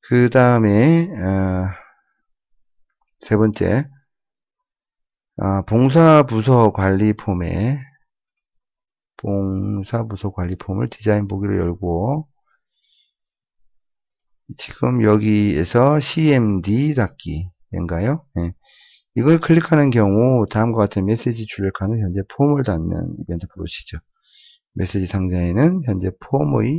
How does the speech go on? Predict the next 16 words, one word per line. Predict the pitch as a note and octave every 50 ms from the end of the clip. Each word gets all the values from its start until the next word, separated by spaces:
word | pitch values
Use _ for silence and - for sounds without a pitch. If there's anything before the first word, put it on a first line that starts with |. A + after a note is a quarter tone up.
| D3+
이름 | - - A#2 A#2 A2 A2 G#2
뒤에 | G2+ - - G2 G#2+ A2 G2+ -
작업을, | - F#2+ F2+ F2+ F#2+ F#2+ G#2 B2 B2+ C3 C3 C3 - _ _ _ _ _ _ _ _ _ _ _ _
현재 | - - A2 A#2 C3+ C3+
폼 | C3+ - D#3 D3+ C#3+
이름 | C3 B2 A#2 A2
뒤에, | G2+ G2+
현재 | G2 G#2+ A2+ A#2 B2 C#3+ C#3+
폼이 | C#3 - - D#3 D3 C#3+ C#3+ C#3
봉사부서 | C3 - A2 G#2 G#2+ A#2 C3 A#2+ G#2+ F#2+ F#2 G2 A2+ G#2+
관리 | F#2+ F2+ E2+ E2 E2+ F#2+ F#2 F2+ E2+ D#2+ D#2+
폼이니까 | - - G#2+ G#2 G2 F#2 F2 F2 - - G2+ G2+ F#2+ F2 - _ _ _ - - - - _ _ _ _ - -
현-, | - G2+ G2+ G2+ G2 G2+ - _
아, | E2 E2+
봉사부서 | - - G2 G2+ G#2 G2+ G2+ C3+ C#3 C#3+ C3+ A2+ F#2+ F#2+ G2 B2 B2+ C3 C3
관리, | - - F#2+ E2+ E2 E2 E2 F2+ G#2 B2 C#3+ D#3 E3 E3+ D#3+